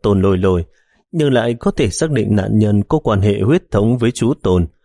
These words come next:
Như vậy có thể gián tiếp nhận định nạn nhân chính là Tôn Lôi Lôi. Viên Mục Dã hưng phấn gọi điện thông báo tiến triển của vụ án cho đội trưởng Lưu. Không ngờ đội trưởng Lưu nghe xong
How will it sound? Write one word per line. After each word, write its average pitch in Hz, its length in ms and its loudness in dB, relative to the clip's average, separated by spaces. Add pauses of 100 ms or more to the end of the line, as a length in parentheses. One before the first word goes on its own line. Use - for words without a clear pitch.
(440)
Như 170 120 0
vậy 117 300 0
có 180 100 0
thể 98 200 0
gián 104 260 0
tiếp 202 240 -2
nhận 95 220 0
định 101 180 0 (420)
nạn 104 360 -2
nhân 95 320 2
chính 196 220 2
là 104 160 2
Tôn 98 320 0
Lôi 98 160 2
Lôi. 101 260 2 (800)
Viên 147 140 0
Mục 113 200 0
Dã 131 140 0
hưng 135 360 0
phấn 165 300 0
gọi 113 160 2
điện 107 280 0
thông 107 200 2
báo 113 180 0
tiến 143 340 0
triển 92 240 0
của 92 140 -2
vụ 110 140 -2
án 110 400 -2
cho 113 160 -2
đội 101 160 -2
trưởng 98 220 -2
Lưu. 92 300 0 (640)
Không 180 180 0
ngờ 139 180 2
đội 120 140 0
trưởng 104 180 -2
Lưu 120 180 2
nghe 113 200 0
xong 92 400 -4